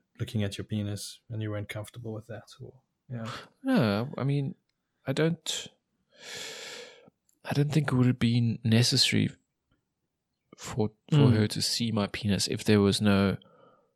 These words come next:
Speaker 2: moles on it. And maybe, again, maybe the hedges weren't trimmed, you know?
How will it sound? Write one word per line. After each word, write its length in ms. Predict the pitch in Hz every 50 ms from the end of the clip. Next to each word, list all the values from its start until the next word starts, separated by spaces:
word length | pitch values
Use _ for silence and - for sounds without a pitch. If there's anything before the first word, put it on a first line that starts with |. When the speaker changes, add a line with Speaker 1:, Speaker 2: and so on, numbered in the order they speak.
| _ _
Speaker 2:
moles 500 | 113 113 113 117 135 151 147 120 - -
on 160 | - 73 -
it. 120 | - - 98
And 140 | 104 107 110
maybe, 260 | 113 120 123 127 123
again, 480 | 120 113 - 135 156 147 107 92 87
maybe 240 | 95 101 107 107 117
the 100 | 107 120
hedges 380 | 107 120 127 143 160 156 131 113
weren't 220 | 113 110 107 101 -
trimmed, 320 | - 101 80 76 78 82
you 80 | - 104
know? 280 | 110 120 143 175 170